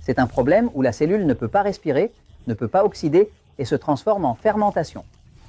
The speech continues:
C'est ce qu'est le cancer. Si on parvient à éviter cela, vous n'aurez jamais de cancer.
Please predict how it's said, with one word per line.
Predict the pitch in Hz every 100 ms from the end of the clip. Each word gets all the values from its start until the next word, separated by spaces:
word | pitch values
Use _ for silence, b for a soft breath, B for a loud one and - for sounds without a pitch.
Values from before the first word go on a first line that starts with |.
| -
C'est | - 226
ce | 226 165
qu'est | - 135
le | 117
cancer. | 113 110 110 87 - - -
Si | - 135
on |
parvient | 139 139 143 160 -
à | 123 170
éviter | 139 139 147 123
cela, | 120 131 196 - -
vous | 143
n'aurez | 147 131 120
jamais | 170 196
de | 170
cancer. | - 110 - 95